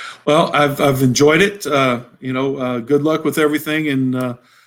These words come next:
hopefully in, in a couple months you'll be able to be in Chartway Arena, uh, en-, enjoying Monarch basketball once again.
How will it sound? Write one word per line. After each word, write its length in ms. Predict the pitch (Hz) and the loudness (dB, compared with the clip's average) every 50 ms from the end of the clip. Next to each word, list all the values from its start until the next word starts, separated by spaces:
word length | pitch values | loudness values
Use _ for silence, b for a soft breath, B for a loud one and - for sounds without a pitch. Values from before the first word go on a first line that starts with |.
| b b b | b b b
hopefully 480 | _ - 170 156 160 - 160 160 160 156 | _ 0 0 0 2 2 2 4 4 4
in, 260 | 156 151 151 156 147 | 2 2 0 -2 0
in 160 | 147 143 143 | 0 0 0
a 60 | 139 | 0
couple 280 | 135 160 165 160 160 151 | 0 0 0 0 0 0
months 320 | 143 147 156 156 151 - | 0 0 0 0 0 0
you'll 120 | - 151 143 | 0 0 0
be 180 | 139 143 147 | 2 2 4
able 140 | 151 147 143 | 4 4 2
to 60 | 139 | 0
be 160 | 135 147 147 147 | 0 0 0 0
in 120 | 147 135 | 0 -2
Chartway 400 | - - 147 143 135 143 143 143 | -2 -2 0 0 0 2 2 2
Arena, 460 | 139 139 143 143 143 139 143 139 131 | 2 0 0 -2 -2 -2 -4 -4 -6
uh, 300 | 127 120 127 123 123 123 120 | -8 -8 -8 -8 -8 -8 -8
en-, 200 | 131 127 131 123 | -8 -8 -8 -8
enjoying 440 | 131 127 127 120 135 135 135 131 131 | -8 -8 -6 -4 -4 -2 -2 -2 -2
Monarch 380 | 127 127 131 131 131 131 127 117 | -4 -4 -4 -4 -4 -6 -6 -4
basketball 480 | 131 127 127 - - - 110 113 117 | -2 -2 -2 -2 -4 -6 -6 -6 -4
once 240 | 113 117 117 113 - | -4 -4 -4 -6 -8
again. 260 | 107 110 120 117 101 | -8 -8 -6 -6 -8